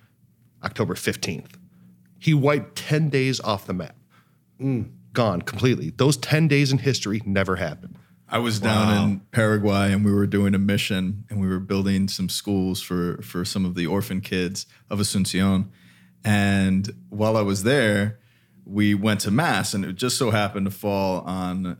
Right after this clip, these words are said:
Speaker 3: you know, the, the time change. So we show up at eight o'clock in the morning, mass is ready to get going, and we're the only people in there.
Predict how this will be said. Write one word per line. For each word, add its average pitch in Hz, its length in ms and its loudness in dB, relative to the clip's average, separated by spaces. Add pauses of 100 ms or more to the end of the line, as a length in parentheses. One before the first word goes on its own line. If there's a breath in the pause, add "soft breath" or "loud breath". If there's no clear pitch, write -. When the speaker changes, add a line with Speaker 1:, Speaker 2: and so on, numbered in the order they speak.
(100)
Speaker 3:
you 110 140 -4
know, 90 240 -4 (400)
the, 98 400 -8
the 101 100 -12
time 151 320 -2
change. 90 460 -6 (220)
So 117 580 2
we 120 140 2
show 170 260 0
up 131 140 0
at 107 100 -4
eight 113 120 2
o'clock 110 300 0
in 107 60 0
the 101 60 2
morning, 104 480 -2 (260)
mass 107 400 0
is 101 380 -8
ready 110 300 0
to 104 120 2
get 101 380 -4
going, 110 260 2
and 110 100 0
we're 117 100 0
the 113 180 -4
only 123 260 0
people 113 420 -2
in 127 120 0
there. 104 240 -8